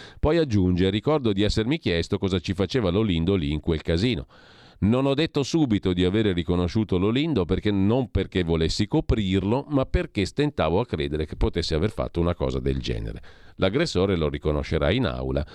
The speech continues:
Disgraziato eri tu." Eppure, nella richiesta di revisione, il procuratore Tarfusser rileva che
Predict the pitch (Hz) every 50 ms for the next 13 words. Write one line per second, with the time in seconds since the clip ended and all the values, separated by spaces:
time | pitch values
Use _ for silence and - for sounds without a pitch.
0 | - - - - - - 95 101 87 90 117 139 139 - 87 78 73 - - 78
1 | 73 67 69 67 - - - - _ _ _ - 165 160 - _ 120 110 107 107
2 | 117 127 - _ - 107 120 117 107 90 87 80 - 101 104 101 - - 82 76
3 | 73 73 80 82 78 80 87 92 104 110 95 82 76 78 95 117 - - - -
4 | - - - 151 147 - 107 90 92 95 - 92 - 117 104 85 78 - 131 131
5 | - - 92 95 - - 82 78 76 - _ _ - 98 92 107 127 139 123 92
6 | 82 82 82 101 107 - - 87 85